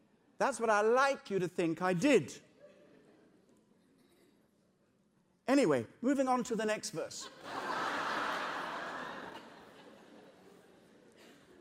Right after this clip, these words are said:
If there's any information that's not intended for you,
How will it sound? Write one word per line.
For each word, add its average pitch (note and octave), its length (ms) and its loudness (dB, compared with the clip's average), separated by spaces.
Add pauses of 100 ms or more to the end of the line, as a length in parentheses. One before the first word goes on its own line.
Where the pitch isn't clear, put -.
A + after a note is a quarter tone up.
(560)
If D#3+ 100 -6
there's G3+ 160 2
any D#4+ 240 10
information A3+ 720 4 (240)
that's F#3+ 200 0
not G#3 120 2
intended G3 560 2
for D#3+ 120 -4
you, D3 400 2